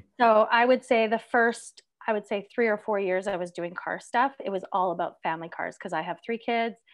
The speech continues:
And every time a manufacturer would be like, "Oh, well, we have this car." And I'd say, "No, I have three kids and two car, two still in car seats. I need it to be bigger. I need this, this, and this." So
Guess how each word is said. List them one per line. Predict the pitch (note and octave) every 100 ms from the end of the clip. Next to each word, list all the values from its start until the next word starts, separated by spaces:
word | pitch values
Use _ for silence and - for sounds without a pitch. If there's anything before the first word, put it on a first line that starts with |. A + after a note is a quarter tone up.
| _ - - -
And | G3 -
every | A3+ A3+ B3+
time | C4 B3+ A#3+ A3+ A3 -
a | G#3+
manufacturer | G#3 G3+ G#3 G#3 A3
would | G3+
be | G3
like, | F#3 F#3+
"Oh, | E4 C#4+
well, | B3+
we | C4
have | B3 A#3+ G#3+
this | C#4 C#4
car." | - F3+ E3+ F3
And | G#3
I'd | F#3+ F#3
say, | G#3 F#3 -
"No, | - A3+ G#3+ - _ -
I | G#3
have | G#3 G3 -
three | C4
kids | C4 A#3 A#3 A3+
and | F#3 F#3
two | -
car, | B3+ A3+ A3 -
two | - C4
still | - B3
in | A3+
car | A3 G3+
seats. | G3+ G#3+ -
I | G#3
need | G#3+ G3
it | F#3+
to | -
be | G3 F3+ E3+ F3 _ _ _ -
bigger. | G3 F3+ E3 D3+
I | F3+
need | F3+ E3+ E3+ - _ _ _ _
this, | G3 F#3
this, | - F3 -
and | F#3
this." | C#3 -
So | C4+ A#3 G#3+